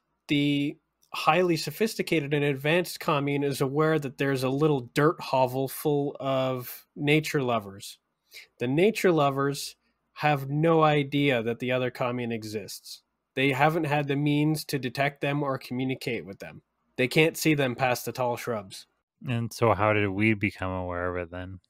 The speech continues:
Speaker 1: Well, we stepped slightly to the left, just enough to see it past the tall shrubs. Turns out none of them have ever quite gone that way. These guys are idiots, man.
Speaker 2: And so we just start sneaking in and breaking in. So do we ha-,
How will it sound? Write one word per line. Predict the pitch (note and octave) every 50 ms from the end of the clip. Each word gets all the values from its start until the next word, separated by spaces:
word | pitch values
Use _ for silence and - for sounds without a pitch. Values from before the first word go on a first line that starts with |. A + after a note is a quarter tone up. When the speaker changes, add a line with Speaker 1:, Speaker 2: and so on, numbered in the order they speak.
| _ _ _ _ _ _ _ _ _ _ _ _ _
Speaker 1:
Well, | - D3 D#3 D#3+ D#3+ D#3+
we | D#3 E3+ F#3
stepped | F3+ - - - F3 E3+ - -
slightly | - - - D#3+ D3+ D#3 D#3 D#3 D#3+ D3
to | D3 - D3+
the | C#3 C3
left, | B2 B2 B2+ B2 A2 A2+ - - - - _ _ _ _ _ _
just | - - E3 E3 D#3+ D#3 - -
enough | D#3+ D3 C#3+ C#3 C3 B2 - -
to | - - C3+ B2+ A2+ - _
see | - - - - C#3+ C#3 C3
it | B2 - - _ _ _ _ -
past | - C#3 C3 B2 - -
the | - A#2
tall | - B2 A#2 A2+
shrubs. | - - A#2+ A2 F#2+ G2 - - - _ _ _ _ _ _ -
Turns | - F#3+ F#3 D#3+
out | F3 F3 E3
none | D3+ D3+ D#3 D#3
of | D3+
them | D3 D#3 D3
have | D3 C#3 C3
ever | C#3 C3+ C3+ C3+ C3 - _ _
quite | - - - C#3 C3+ A#2
gone | C3 B2 A#2+ A#2
that | A#2 A2+ G2
way. | D#2+ G#2 G2 - _ _ _ _ _ _ _ _ -
These | G3+ G#3 G3
guys | B3 A#3+ G3+ E3+
are | E3 D#3 E3
idiots, | F3 D3 A#2 G#2 G2+ - - -
man. | A#2 G#2 G#2 G#2+ - _ _ _ _ _ _ _ -
Speaker 2:
And | A2 G#2 G#2 G2
so | - - A2+ G#2+
we | G#2 G#2+ G#2+
just | G2+ - G#2+ G2 -
start | - - G#2 G2+ G#2 G#2 G2+ - -
sneaking | - - - - A2 G#2 - - A2 G#2
in | G#2 G2+
and | G2+ G2 G2
breaking | F#2 F#2 F#2 F#2+ - A2
in. | A2 A2 A2+ A#2 - A2+
So | - - B2+ B2 A#2+ A2 - - - - - _ _
do | - A#2+
we | B2 C#3 C3
ha-, | C3 D3+ B2